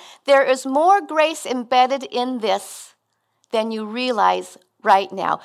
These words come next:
You don't see it, perhaps, but God is right in the midst. His presence is with you. He is a personal God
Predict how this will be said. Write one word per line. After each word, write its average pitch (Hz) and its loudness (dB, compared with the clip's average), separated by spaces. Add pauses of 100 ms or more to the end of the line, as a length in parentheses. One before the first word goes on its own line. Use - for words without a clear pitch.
(140)
You 302 -4
don't 339 4
see 262 -6
it, - -10 (440)
perhaps, - -4 (420)
but 233 0
God 269 6
is 233 -4
right 254 2
in 339 -2
the 370 0
midst. - -6
His 196 -8
presence 392 0
is 381 -6
with 196 -6
you. 175 -10
He 233 -6
is 208 -8
a 208 -4
personal 370 -6
God 196 0